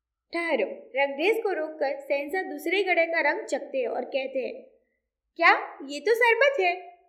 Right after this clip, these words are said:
तुम्हारी हिम्मत कैसे हुई हमसे धोखा करने की? तुम्हारी ये जरूरत, बताओ, ये तरकीब तुम्हें किसने बताई?"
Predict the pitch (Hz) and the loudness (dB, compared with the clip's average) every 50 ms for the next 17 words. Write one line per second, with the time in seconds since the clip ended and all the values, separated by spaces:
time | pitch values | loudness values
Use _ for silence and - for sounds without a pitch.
0 | _ - 320 320 370 427 480 508 440 285 254 247 254 262 359 - - - 508 508 | _ -6 0 4 6 8 8 8 8 6 4 0 0 2 2 2 4 4 4 4
1 | 508 523 539 480 466 466 440 427 403 403 403 381 381 370 - 403 392 - 339 320 | 4 4 2 2 4 4 4 2 2 -2 -4 -6 -6 -6 -4 -4 -2 -2 -2 -4
2 | 311 330 311 330 330 330 359 359 359 359 349 349 - 339 349 359 - - _ _ | -4 -2 -4 -4 -4 -4 -6 -6 -6 -8 -14 -14 -14 -14 -14 -14 -14 -18 _ _
3 | _ _ _ _ - 359 359 370 392 403 440 427 370 311 339 392 440 440 427 415 | _ _ _ _ -8 -6 -4 0 2 2 2 2 2 2 2 2 2 2 2 0
4 | 392 392 403 427 427 - - - - - _ 214 233 233 226 302 320 359 415 427 | 2 4 4 4 4 2 -8 -14 -18 -16 _ -2 -2 0 4 6 8 8 8 6
5 | 349 254 - - 320 349 330 359 359 359 359 403 466 453 - - 285 254 359 480 | 4 2 0 0 -2 -2 0 0 0 2 2 2 2 2 0 -2 0 0 0 2
6 | 466 403 370 - 381 440 571 571 494 403 - 294 262 233 | 2 2 0 0 0 0 2 4 4 4 4 2 0 0